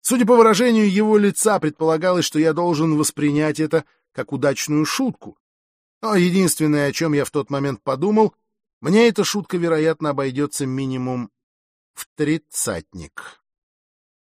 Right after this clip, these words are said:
«Что ж, вы меня утешили!» Мы мило улыбнулись друг другу, и я продолжил. «Дело в следующем. Один мой друг недавно рассказал мне, какую неоценимую помощь вы оказали ему, познакомив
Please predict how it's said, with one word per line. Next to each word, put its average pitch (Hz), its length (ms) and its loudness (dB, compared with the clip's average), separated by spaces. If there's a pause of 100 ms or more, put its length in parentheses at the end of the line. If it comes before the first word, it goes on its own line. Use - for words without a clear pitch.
(120)
«Что 208 200 4
ж, 147 60 0
вы 226 100 4
меня 247 300 4
утешили!» 226 680 2 (500)
Мы 139 120 -2
мило 185 220 4
улыбнулись 147 540 2
друг 127 180 -6
другу, 208 260 -4
и 175 60 -2
я 156 100 2
продолжил. 127 580 -2 (520)
«Дело 240 240 8
в - 40 0
следующем. 101 540 -4 (540)
Один 254 280 4
мой 269 140 4
друг 214 560 -4 (180)
недавно 170 580 0
рассказал 185 460 2
мне, 180 360 0 (420)
какую 202 280 0
неоценимую 233 600 2
помощь 233 420 0
вы 185 180 0
оказали 160 560 0
ему, 220 240 -4
познакомив 147 720 -6